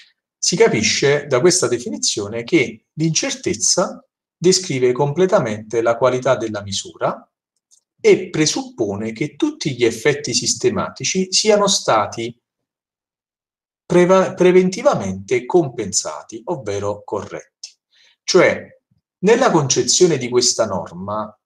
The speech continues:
non esiste più il concetto di valore vero, valore vero convenzionale e di errore. Si parla solo di incertezza. E allora che cosa significa? Significa che vuole che tutti i ragionamenti,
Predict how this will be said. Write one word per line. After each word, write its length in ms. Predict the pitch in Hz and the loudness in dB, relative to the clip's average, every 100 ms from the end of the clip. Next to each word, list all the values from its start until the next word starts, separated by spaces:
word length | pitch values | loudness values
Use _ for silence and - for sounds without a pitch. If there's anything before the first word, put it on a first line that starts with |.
| _ _ - | _ _ -6
non 180 | 220 269 | -4 -2
esiste 520 | 233 202 - 147 - | -2 -2 -2 -6 -8
più 320 | 214 185 - - _ | -4 -4 -4 -14 _
il 160 | 127 | -16
concetto 680 | - 120 110 123 117 - 113 | -10 -8 -6 -6 -8 -8 -10
di 200 | 113 117 | -8 -10
valore 400 | 107 107 110 107 | -6 -4 -2 -2
vero, 400 | 107 113 110 110 | 2 4 4 2
valore 320 | 107 107 107 | -2 -2 -2
vero 260 | 107 107 104 | -2 -2 -4
convenzionale 880 | 107 107 104 - 107 110 110 104 - | -6 -10 -6 -4 -2 -2 -2 -4 -6
e 180 | 120 110 | -6 -6
di 140 | 110 | -2
errore. 460 | 104 95 92 85 - | -4 -4 -14 -16 -6
Si 200 | - - | -4 -2
parla 340 | 196 202 - | -2 0 2
solo 240 | - 180 156 | 4 4 4
di 100 | 127 | 0
incertezza. 840 | 107 - 95 - - - - - _ _ _ | -4 -4 -4 -8 -10 -8 -10 -12 _ _ _
E 120 | - 131 | -2 2
allora 280 | 214 180 | 6 4
che 160 | - 185 | 2 -2
cosa 260 | - 139 117 | 0 0 -2
significa? 640 | 117 104 95 - 104 110 _ _ | -4 -6 -8 -10 -16 -18 _ _
Significa 680 | - 190 202 190 113 110 107 | -4 -2 0 0 0 0 -2
che 400 | 107 123 - - _ _ _ | 0 -2 -2 -12 _ _ _
vuole 680 | 139 180 156 101 95 92 _ _ | 0 4 4 4 -4 -8 _ _
che 140 | 123 | -4
tutti 640 | 120 208 214 160 127 123 - | -4 -6 -4 -4 -4 -6 -8
i 120 | 120 | -4
ragionamenti, 1040 | 113 107 107 92 95 151 190 - 220 226 | -4 -4 -6 -6 -4 -4 -4 -6 -10 -12